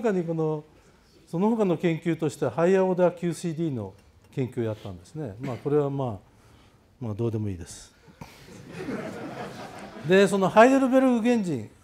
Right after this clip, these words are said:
私の、私じゃない人はハイデルベルグにいたんで、みんな自分たちのことをハイデルベルグ、ハイデルベルグマンと言ってたわけですね。は、よく働くが考えないんです。それはどうしてかっていうと、例えば例一としてですね、このジェットチェンバーってなるんですね。で、これはあの、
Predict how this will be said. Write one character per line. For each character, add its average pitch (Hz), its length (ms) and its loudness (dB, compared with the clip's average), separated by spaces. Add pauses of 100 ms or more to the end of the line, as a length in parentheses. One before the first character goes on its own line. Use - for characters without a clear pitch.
私 175 400 0
の、 226 320 2
私 180 240 -2
じ - 60 -2
ゃ 214 40 0
な 208 120 2
い - 20 -4
人 175 100 -2
は 156 60 0
ハ 202 140 2
イ 202 40 2
デ 214 80 4
ル 214 60 2
ベ 208 60 -2
ル 220 60 2
グ 180 60 0
に 143 60 -2
い - 20 -6
た 151 140 -6
ん 135 40 -10
で、 131 80 -6
み 147 100 -4
ん 165 60 -4
な 175 120 0
自 156 140 -6
分 185 120 -4
た 180 120 -2
ち 139 40 -4
の 135 80 -6
こ 123 60 -8
と 120 80 -6
を - 20 -6
ハ 135 100 -4
イ 139 40 -4
デ 147 80 -2
ル 147 80 -4
ベ 143 120 -4
ル 139 60 -2
グ、 135 160 -10 (320)
ハ 139 100 -2
イ 151 40 -2
デ 151 60 -4
ル 156 60 -2
ベ 151 120 -4
ル 147 80 -2
グ 143 80 -6
マ 147 180 -2
ン 135 40 -8
と 107 60 -12
言 101 80 -14
っ - 20 -20
て - 80 -20
た - 80 -6
わ 107 60 -8
け - 80 -20
で - 120 -20
す - 120 -20
ね。 107 60 -20 (640)
は、 143 220 2
よ 196 140 4
く 247 120 2
働 180 340 2
く 185 80 -2
が 110 120 -2
考 - 160 -6
え 208 60 -2
な 220 140 2
い - 20 -2
ん 185 40 -6
で 98 240 -14
す。 - 100 -20 (920)
そ 185 120 2
れ 214 60 6
は 226 60 4
ど 214 80 2
う 269 40 4
し 254 40 -2
て - 80 -6
か 214 80 2
っ 175 60 0
て - 120 -8
い - 40 0
う - 20 -12
と、 160 320 0
例 226 80 2
え - 20 4
ば 156 120 2
例 208 280 4
一 151 180 -6
と 196 120 -2
し - 60 -12
て - 120 -6
で 113 80 -8
す 101 80 -12
ね、 120 100 -6
こ 143 100 -6
の 131 120 -2
ジ 139 120 0
ェ - 20 4
ッ 175 60 -16
ト 240 120 -2
チ 247 100 -2
ェ 247 60 2
ン 208 100 -2
バ 123 120 -4
ー - 20 -10
っ - 40 -12
て - 120 -20
な 101 80 -16
る 101 60 -16
ん 101 60 -20
で - 60 -20
す - 100 -20
ね。 160 200 -8 (600)
で、 151 60 -6
こ 190 140 2
れ 208 60 4
は 220 240 6
あ 220 40 4
の、 208 440 0